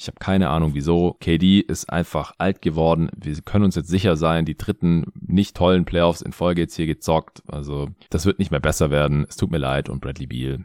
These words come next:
ja, einfach zu, zu inkonstant, nicht aggressiv genug, defensiv irgendwie, wie heißt den Arbeitszeugnissen immer stets bemüht, aber auch zu handsy und begeht dann ständig irgendwie dumm Fouls.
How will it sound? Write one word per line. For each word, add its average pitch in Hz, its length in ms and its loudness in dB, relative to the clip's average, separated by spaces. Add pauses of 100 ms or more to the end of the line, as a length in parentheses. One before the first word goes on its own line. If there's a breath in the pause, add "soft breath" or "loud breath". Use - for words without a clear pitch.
ja, 60 320 -14
einfach - 240 -10
zu, 65 460 -6
zu - 100 0
inkonstant, 85 580 0
nicht - 160 -4
aggressiv - 380 -8
genug, 78 300 0 (140)
defensiv 76 560 -6
irgendwie, 67 500 -8
wie 76 100 -8
heißt 73 160 -6
den 65 100 -2
Arbeitszeugnissen 73 680 -4
immer 71 120 -4
stets - 280 -4
bemüht, 73 500 -4 (320)
aber 76 160 -10
auch - 100 -8
zu 92 220 0
handsy 73 520 -2
und 69 120 -4
begeht 73 260 -6
dann 73 80 -4
ständig - 260 -8
irgendwie - 180 -12
dumm 73 200 -4
Fouls. - 840 -8